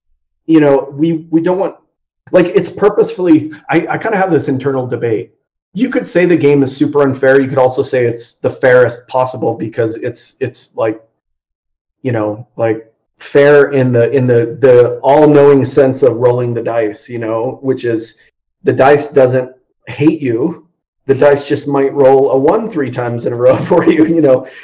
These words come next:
Um, and that would, of course, all us D and D players, we would banish that dice or put it in the freezer or whatever <laughs> you gotta do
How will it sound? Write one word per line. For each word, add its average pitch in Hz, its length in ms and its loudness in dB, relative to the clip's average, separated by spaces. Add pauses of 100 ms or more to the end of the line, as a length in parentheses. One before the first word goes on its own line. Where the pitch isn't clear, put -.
(180)
Um, 117 520 -4
and 135 260 0
that 156 140 4
would, 156 100 2
of 147 120 2
course, 135 280 0
all 127 240 2
us 123 140 -2
D 135 140 -4
and 127 80 -6
D 143 100 -6
players, 131 400 -2
we 131 120 -8
would 117 160 -8
banish 117 320 -4
that 117 200 -4
dice 117 360 -6
or 110 100 -6
put 117 180 -10
it 120 40 -10
in 120 80 -8
the 117 80 -8
freezer 127 540 -2
or 127 80 -2
whatever - 280 2
<laughs> - 40 2
you - 60 0
gotta - 240 2
do 160 400 4